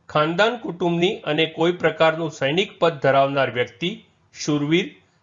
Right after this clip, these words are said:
સરદારની પદવીએ ચડાવેલો માણસ, કોઈને સરદાર બનાવવું, સરનો ખિતાબ આપવો,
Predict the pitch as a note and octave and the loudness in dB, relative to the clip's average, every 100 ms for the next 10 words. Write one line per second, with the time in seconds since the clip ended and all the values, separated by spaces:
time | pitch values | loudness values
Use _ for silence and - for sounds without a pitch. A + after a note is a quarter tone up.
0 | - - D3+ E3 G3+ A3 A3 - D3+ E3 | -8 0 0 2 0 0 -4 -2 -2 -2
1 | E3+ E3 D#3+ C#3 C#3+ C#3 C#3 C3+ A#2+ A#2 | -2 -2 -2 0 0 0 -4 -4 -2 0
2 | D#3+ F3+ - _ _ - D#3+ E3 D3+ C3+ | -2 -4 -12 _ _ -6 -2 0 0 -2
3 | B2+ C3+ D3+ D#3 E3 E3+ F#3+ A#3+ - _ | 0 0 2 0 0 0 0 -10 -12 _
4 | _ - D#3 E3 F3 E3+ - A#2 D3 E3+ | _ -2 -2 0 -2 -4 -8 0 2 4
5 | F3 F3 G#3+ - - | 2 2 -2 -4 -8